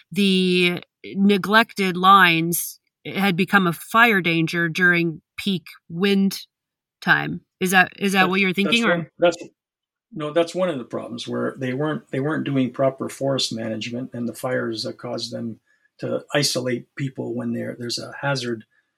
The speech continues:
Speaker 2: a hazard that, uh, they don't, they don't wanna start fires from sparking lines. That's one problem.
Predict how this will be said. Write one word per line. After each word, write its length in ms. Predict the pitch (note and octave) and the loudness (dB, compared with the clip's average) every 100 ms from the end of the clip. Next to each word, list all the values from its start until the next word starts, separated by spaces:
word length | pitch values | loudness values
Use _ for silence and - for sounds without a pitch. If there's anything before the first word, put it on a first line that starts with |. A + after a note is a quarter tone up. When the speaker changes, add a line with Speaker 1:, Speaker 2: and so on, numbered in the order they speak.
| _ _ - | _ _ -10
Speaker 2:
a 120 | A#2+ | -8
hazard 500 | C3 C3 B2+ A#2 A2+ | -4 -4 -4 -8 -6
that, 260 | - - | -8 -8
uh, 120 | - A#2+ | -10 -8
they 120 | B2 | -4
don't, 240 | C3 C3 - | -2 -4 -6
they 80 | |
don't 140 | B2+ B2 | -6 -4
wanna 180 | B2 A#2+ | -4 -4
start 320 | - B2+ - | -2 -4 -4
fires 360 | B2+ B2 A#2 | -8 -6 -6
from 220 | - B2 A#2 | -6 -8 -8
sparking 540 | - - B2 - A#2 | -6 -4 -6 -6 -6
lines. 400 | B2 C3 A#2 - | -4 -2 -4 -4
That's 200 | C#3+ C3+ | -4 -2
one 220 | C#3 C#3 | -2 -2
problem. 400 | - C3 A#2+ G#2+ | -2 -8 -8 -14